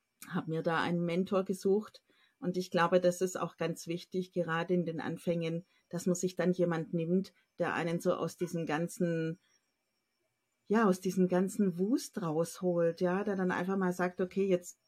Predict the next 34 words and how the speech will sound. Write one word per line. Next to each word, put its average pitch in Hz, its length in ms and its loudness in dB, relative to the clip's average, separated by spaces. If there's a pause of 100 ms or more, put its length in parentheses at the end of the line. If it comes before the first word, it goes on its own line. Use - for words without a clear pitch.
versuch 214 480 0
einfach 185 460 -2
mal 185 300 0
auf - 200 -8
diesem 196 420 2
Weg, 208 480 6 (800)
geh 220 240 8
dieses, 233 600 -2
diesen 220 460 2
Weg 214 240 6
Schritt - 340 -2
für 196 140 -2
Schritt 214 340 -2
und 196 160 0
so 185 280 -2
habe 180 140 0
ich's 180 100 -6
dann 175 160 -6
auch 175 180 -6
getan. 185 460 -4
Ich 185 120 -8
bin 180 140 0
einfach 180 300 -4
Schritt - 260 -6
für 185 120 -2
Schritt - 280 -6
gegangen, 202 460 0 (840)
hab - 220 0
dann 190 180 10
aber 190 220 8
nach 180 240 4
zwei 180 260 2
Jahren 180 260 6
festgestellt, 175 1000 0